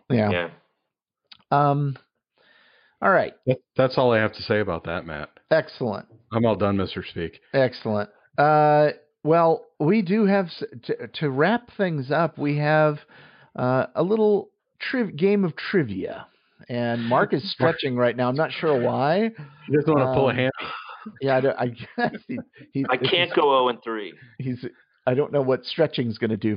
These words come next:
Speaker 1: for you, but, uh,
Speaker 2: <laughs>
Speaker 1: but he's stretching. He's getting his brain worked. He's, he's cracking his head. I don't know what's happening over there. I'm a little frightened for him. Uh, but this time, it's not Mark against me. No, no, no.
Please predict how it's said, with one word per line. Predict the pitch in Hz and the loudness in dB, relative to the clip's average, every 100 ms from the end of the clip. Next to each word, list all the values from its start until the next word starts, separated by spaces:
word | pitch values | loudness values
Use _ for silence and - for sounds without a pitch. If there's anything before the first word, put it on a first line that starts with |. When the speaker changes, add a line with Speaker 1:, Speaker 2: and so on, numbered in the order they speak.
| - | -2
Speaker 1:
for | 107 104 | -4 -2
you, | 104 | -2
but, | 107 - - | -4 -6 -6
uh, | 131 120 - - - - | -2 0 -2 -4 -10 -12
Speaker 2:
<laughs> | 151 135 - 147 | -10 -14 -6 0
Speaker 1:
but | 139 | 0
he's | 127 147 143 | 2 0 0
stretching. | - 165 156 156 135 | 0 0 2 -2 0
He's | 120 | 0
getting | 135 135 | 0 0
his | 131 | -2
brain | 113 127 143 147 143 147 - | 0 0 2 2 0 -2 -2
worked. | 131 135 135 - - | 2 2 0 -14 -6
He's, | 135 117 - _ _ _ - | -2 -2 -4 _ _ _ -2
he's | 120 110 | 0 0
cracking | - 147 - 143 | 0 0 2 -2
his | 131 | 0
head. | 139 127 | 2 2
I | 123 151 | 2 0
don't | 160 | 0
know | 135 | -2
what's | 127 120 | -4 -4
happening | 123 117 120 117 | -4 -4 -6 -10
over | 113 113 | -8 -6
there. | 113 | -6
I'm | 110 | -8
a | 127 | -8
little | 143 135 | -8 -4
frightened | 120 107 113 110 | -2 -2 -4 -6
for | 113 110 | -2 0
him. | 110 - - 151 | -2 -6 -20 -8
Uh, | - 120 | -2 0
but | 120 127 | 0 -2
this | 247 | -2
time, | - 175 156 143 131 _ _ _ _ _ _ _ _ _ _ _ _ _ - | 2 4 4 2 -2 _ _ _ _ _ _ _ _ _ _ _ _ _ -2
it's | 151 180 | -2 2
not | 196 214 - _ _ _ - | 2 2 -2 _ _ _ -2
Mark | 127 147 143 | 2 2 0
against | 113 123 113 - - _ - | 0 0 0 -4 -20 _ -8
me. | 104 139 90 - _ _ _ _ - | -4 -4 -6 -14 _ _ _ _ -2
No, | 113 | 0
no, | 107 104 | 0 -2
no. | 95 120 - | -4 -6 -6